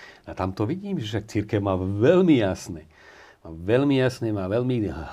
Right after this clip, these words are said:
hodnotné podklady a je to tu, len sa k tomu, len sa na to obrátiť. No a Jan Pavol druhý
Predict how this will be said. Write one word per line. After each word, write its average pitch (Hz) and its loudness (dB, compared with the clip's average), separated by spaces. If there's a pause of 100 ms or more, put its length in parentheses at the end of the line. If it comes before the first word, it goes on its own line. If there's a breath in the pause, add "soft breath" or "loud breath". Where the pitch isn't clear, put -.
hodnotné 113 -2
podklady 123 -4
a 113 -4
je 113 -2
to 127 -2
tu, 120 -4
len 117 0
sa 113 -14
k - -20
tomu, 113 -8 (400 soft breath)
len 95 -14
sa 113 -8
na 110 -6
to 107 -4
obrátiť. 95 -4 (1600 loud breath)
No 101 -2
a 107 4
Jan 123 -2
Pavol 147 2
druhý 131 2